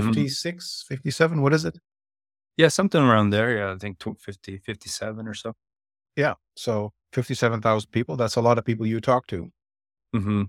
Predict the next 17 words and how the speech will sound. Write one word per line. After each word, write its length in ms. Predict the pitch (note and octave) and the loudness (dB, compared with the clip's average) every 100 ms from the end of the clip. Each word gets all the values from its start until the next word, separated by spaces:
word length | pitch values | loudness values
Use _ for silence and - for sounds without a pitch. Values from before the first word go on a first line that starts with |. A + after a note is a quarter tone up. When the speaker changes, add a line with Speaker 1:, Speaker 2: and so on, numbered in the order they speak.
| - _ G2 | -8 _ -8
Speaker 1:
Um, 500 | F#2+ F#2+ F#2+ F#2+ F2+ _ _ _ _ _ _ - | -4 -4 -4 -6 -8 _ _ _ _ _ _ -6
uh, 280 | G2 F2+ F#2 - | -2 0 -2 -6
uh, 80 | - - | -10 -2
and 240 | G2+ G#2 | 2 6
most 220 | A2+ A#2+ | 6 4
certainly 500 | - E3+ - A2 G2+ | 4 2 4 4 4
I 120 | G#2 | 4
enjoy 340 | G#2+ G#2 A2 A2+ | 4 4 2 2
your 200 | G#2 G2+ | 2 0
memes. 440 | G2+ G#2+ F#2+ F2+ | 2 2 0 -4
Like, 180 | F#2+ F2+ _ - | -10 -10 _ -8
uh, 160 | F#2+ F2+ | -6 -6
I 40 | |
think 160 | D3 - | -8 -8
that 140 | G2+ _ | -8 _
the, 160 | G#2 G#2 | -8 -8
the, 280 | F#2+ F#2+ | -10 -16